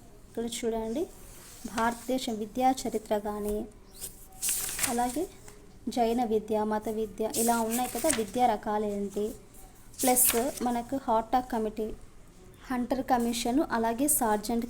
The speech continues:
కమిషన్, ఇస్లాం మత విద్య, కమిషన్స్ ఉన్నాయి కదా మనకి ఇలా. So ఈ కమిషన్స్‌కి అన్ని బేస్ చేసుకొని మాధ్యమిక విద్యా కమిషన్, దాన్ని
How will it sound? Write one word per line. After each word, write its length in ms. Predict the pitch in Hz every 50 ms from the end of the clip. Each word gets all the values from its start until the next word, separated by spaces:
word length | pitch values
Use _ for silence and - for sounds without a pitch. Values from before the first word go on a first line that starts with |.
| - 233
కమిషన్, 520 | 214 220 226 233 - - 247 226 247 320 427 - - - - - - - - - - - - - - 254 226
ఇస్లాం 340 | - - 277 285 285 285 277 247 233
మత 140 | 233 240 240 220 233
విద్య, 280 | 240 226 233 - 240 247 277 330 - - - - - - - - - - - -
కమిషన్స్ 540 | 254 240 262 294 294 - 311 285 285 269 - -
ఉన్నాయి 320 | 240 233 233 226 226 226 220 -
కదా 180 | 226 220 254 370 427 - - - -
మనకి 280 | 262 226 226 226 - - 226
ఇలా. 120 | 214 208 202 202 - - - - - - - - - - - - - - - - - - - - - -
So 80 | - 262 254
ఈ 20 | 247 - -
కమిషన్స్‌కి 720 | 240 226 233 254 247 - 269 262 262 269 - - - 294 - - -
అన్ని 180 | 226 233 254 269 220 202
బేస్ 220 | 214 214 233 247 - -
చేసుకొని 360 | 247 233 233 - - 285 339 339 254
మాధ్యమిక 420 | 214 220 214 226 240 233 240 233 240 208
విద్యా 240 | 202 - - 220 214 214 -
కమిషన్, 560 | 220 208 208 214 220 214 - 220 208 214 262 370 415 - - - - - - - - - -
దాన్ని 200 | 233 233 254 247